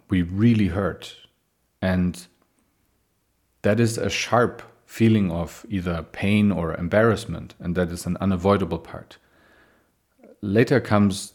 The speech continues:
the part that we can learn from these mistakes, obviously, and that part is up to us. But this initial discomfort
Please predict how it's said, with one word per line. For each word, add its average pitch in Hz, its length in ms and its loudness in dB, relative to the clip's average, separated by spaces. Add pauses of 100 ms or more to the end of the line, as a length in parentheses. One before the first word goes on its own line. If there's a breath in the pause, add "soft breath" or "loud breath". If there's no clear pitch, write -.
the 95 80 -4
part 92 240 -2
that 82 140 -6
we 90 100 -2
can 87 160 -4
learn 147 200 6
from 87 200 0
these 80 200 -6
mistakes, 78 400 -8
obviously, 90 460 -8
and 92 140 -4
that 80 200 -8
part 85 220 -6
is - 100 -10
up 80 180 -6
to 101 100 -2
us. - 280 -4 (440 soft breath)
But 101 140 0
this 104 160 -2
initial 127 500 4 (340)
discomfort 110 840 -2